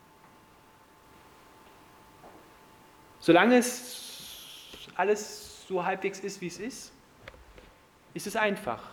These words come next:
sich zu Christus zu bekennen. Aber was ist, wenn der Wind schärfer weht? Und das weht er mittlerweile auch schon, auch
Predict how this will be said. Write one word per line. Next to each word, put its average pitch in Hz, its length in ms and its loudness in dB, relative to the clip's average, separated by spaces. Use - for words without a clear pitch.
sich - 240 -14
zu 147 100 -10
Christus - 460 -10
zu 127 120 -12
bekennen. 113 480 -14
Aber 147 180 2
was 165 200 4
ist, - 160 0
wenn 190 100 6
der 175 140 6
Wind 185 160 4
schärfer 160 440 4
weht? - 360 -6
Und 156 140 4
das 139 220 4
weht 190 320 8
er 147 160 2
mittlerweile 127 680 0
auch 120 160 -4
schon, 117 420 -6
auch 147 340 4